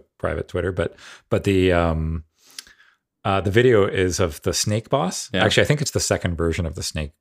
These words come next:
Speaker 1: boss, which ha-, has the plates on their he-, on his heads or whatever. And it's literally just me doing laps around the arena as Mario, just, just right around the outer ring, just running around in circles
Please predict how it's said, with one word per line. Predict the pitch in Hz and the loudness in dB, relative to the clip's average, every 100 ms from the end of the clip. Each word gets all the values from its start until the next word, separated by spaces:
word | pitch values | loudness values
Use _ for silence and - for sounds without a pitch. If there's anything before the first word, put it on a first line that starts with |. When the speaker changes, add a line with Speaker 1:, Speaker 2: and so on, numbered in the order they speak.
| - | -6
Speaker 1:
boss, | 82 85 - | -4 -4 -8
which | - | -8
ha-, | 85 85 | -6 -4
has | 85 76 | -4 -6
the | |
plates | 80 90 95 | -6 -6 -4
on | 104 | -4
their | 104 | -4
he-, | 110 | -4
on | 107 104 | -4 -4
his | - | -2
heads | 107 - | -4 -4
or | |
whatever. | 110 113 139 - _ - - - _ _ | -6 -4 -6 -10 _ -20 -20 -20 _ _
And | 107 101 98 - | 0 2 0 0
it's | 98 | -2
literally | 101 113 117 101 85 | 2 4 4 4 2
just | 98 92 98 | 2 0 0
me | 90 101 120 | -2 -2 -2
doing | 104 92 85 | 0 0 0
laps | 82 80 - - | -2 0 -2 -4
around | 104 85 80 | -4 -2 -2
the | 82 | -2
arena | 80 82 104 127 123 _ _ - | -4 -4 -2 -4 -6 _ _ -6
as | 90 82 | -4 -2
Mario, | 80 85 107 123 | -2 -2 -2 -4
just, | - 92 - - | -4 -4 -6 -2
just | 139 123 - - - 117 | 2 4 0 -6 -14 -10
right | 113 107 117 | 0 2 4
around | 110 98 | 2 2
the | 95 92 | 2 0
outer | 87 82 | 0 -2
ring, | 76 71 | -4 -6
just | - - | -8 -8
running | 90 98 104 | -4 -4 -2
around | 98 92 90 | -2 -2 -4
in | |
circles | - 78 82 78 | -4 -4 -4 -6